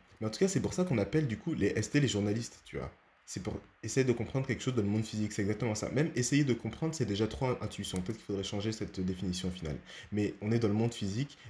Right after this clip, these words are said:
et ils essayent pas de vo-, de valoriser quoi que ce soit, en fait. Et c'est ça le problème des S T, c'est qu'ils ne se rendent pas compte. Et ça, évidemment, il y a juste à lire les commentaires. Et c'est pour ça que c'est toujours drôle de lire les commentaires ou de voir comment est-ce que les gens vont se moquer de toi, en fait.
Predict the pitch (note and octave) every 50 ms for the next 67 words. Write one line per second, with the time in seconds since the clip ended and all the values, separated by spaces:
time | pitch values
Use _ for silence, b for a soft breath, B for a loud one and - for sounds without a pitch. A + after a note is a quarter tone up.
0 | B B G#2+ G#2+ G#2 G2+ G2 - A2 F#2+ - C3 C3+ B2+ A2 F#2+ F#2 F#2 G#2 G2
1 | F#2 - - E2+ G2 F#2 F2 A2 G#2 A2+ A2+ A2+ G#2 G#2 B2 A#2+ - G#2+ - -
2 | G2+ F#2 - B2 G#2 F#2 - C2 - - B B B B B F#2+ G#2+ A2 - -
3 | D#3 D#3 - - F#2+ F2 - - - G2+ F2+ G2 G#2+ A#2+ B2 G2 F2+ G2 - -
4 | G#2+ - - F3 F3 - G2 - A#2 - - G2+ F#2+ F#2 - - F2+ G2 F#2+ F#2+
5 | - C3 B2+ - - D3+ D3+ - B B B - F#3 - D3+ D3 A2+ F2+ F2 F#2+
6 | A#2 D3 D3 - B B B - G2+ A2+ A#2+ - A#2 G2+ A2+ B2+ A#2+ G#2+ G#2 F#2
7 | - G2 G2 G2+ - - C#3+ A2+ F#2 F#2 E2 F2 - C3 B2 - F#2+ F2 - -
8 | G2+ G2 F#2 F#2 G#2+ C3 C3+ A#2+ A#2 B B B B F2+ G2 F#2 G#2 G#2+ G#2 F#2
9 | F2+ - F#2+ G2 G2+ F#2+ - C#3+ C#3 A2+ G#2 G2 F#2 F#2+ G2 F#2 G#2 A#2+ - -
10 | - B2+ B2+ C3+ C#3+ C#3+ - - G#2 G2+ A2 B2 A#2+ G#2 F#2+ - - F#2 F2+ G2
11 | F#2 - - B2+ G#2 F2+ - C2+ -